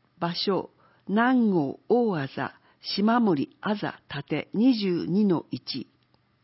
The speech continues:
利用期間、四月中旬から十一月下旬。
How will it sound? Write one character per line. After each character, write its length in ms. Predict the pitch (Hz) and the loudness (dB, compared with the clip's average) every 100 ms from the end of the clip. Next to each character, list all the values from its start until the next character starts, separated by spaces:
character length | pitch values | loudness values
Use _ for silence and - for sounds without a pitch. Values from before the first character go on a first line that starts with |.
| _ _ _ _ _ | _ _ _ _ _
利 120 | 170 190 | -4 0
用 220 | 254 262 | 2 0
期 180 | - - | -6 -6
間、 360 | 208 156 113 - _ _ _ _ | -4 -4 -6 -12 _ _ _ _
四 240 | - - | -8 -2
月 180 | 226 254 - - | 0 -2 -6 -8
中 200 | 226 226 | -2 0
旬 280 | 214 214 214 | 0 0 -2
か 160 | 208 180 | -2 -2
ら 200 | 175 - | -2 -2
十 300 | 143 170 233 | -4 0 0
一 220 | 240 - | 0 -2
月 300 | 220 208 - | -2 -2 -4
下 180 | 160 180 | -4 -2
旬。 320 | 165 175 151 | -2 -2 -4